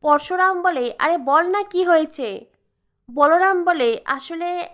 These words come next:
আমাদের যে পুরনো কেসটা নিয়ে তদন্ত করার কথা, আরে আমরা যে মিশনে আছি, সেই মিশনের একটা ফাইল আমার হাতে এসেছে,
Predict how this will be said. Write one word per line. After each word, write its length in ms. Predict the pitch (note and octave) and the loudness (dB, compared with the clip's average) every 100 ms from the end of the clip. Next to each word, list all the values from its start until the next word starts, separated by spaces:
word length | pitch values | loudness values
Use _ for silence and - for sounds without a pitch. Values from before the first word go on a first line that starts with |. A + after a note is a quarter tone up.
| - | -2
আমাদের 420 | C4 D4 E4+ E4+ | -2 0 -4 -6
যে 120 | F#4 | -8
পুরনো 460 | F4+ D#4+ D#4+ E4+ F4+ | -8 -6 -4 -6 -8
কেসটা 420 | C#4+ C#4+ - E4+ | -6 -8 -6 -8
নিয়ে 180 | E4+ F4 | -8 -6
তদন্ত 400 | D4+ C#4 D4+ D#4 | -6 -4 -2 0
করার 340 | D#4 D4+ D4 C#4+ | 2 2 2 0
কথা, 460 | B3 C4 A3 - - _ _ _ - | -2 0 -2 -2 -12 _ _ _ -2
আরে 200 | F4 F#4+ | 2 4
আমরা 220 | F4 F#4 | 4 0
যে 180 | F#4+ F4 | -2 -4
মিশনে 380 | D#4+ D#4 E4+ | -6 -6 -4
আছি, 520 | E4 C4+ C4+ C4+ G3+ - _ _ _ _ | -2 -2 -4 -12 -12 -16 _ _ _ _
সেই 220 | - F#4 | -6 -2
মিশনের 580 | E4+ D4 D4 E4+ F4 F4 - | 0 0 -2 -6 -4 -6 -8
একটা 240 | C#4+ E4+ | -8 -8
ফাইল 420 | E4+ - C#4 E4 | -6 -2 -2 0
আমার 180 | E4+ E4+ | 2 2
হাতে 320 | E4 C4 D4 | 2 -2 -2
এসেছে, 520 | C#4+ C4+ B3+ - G3+ | -8 -8 -12 -12 -12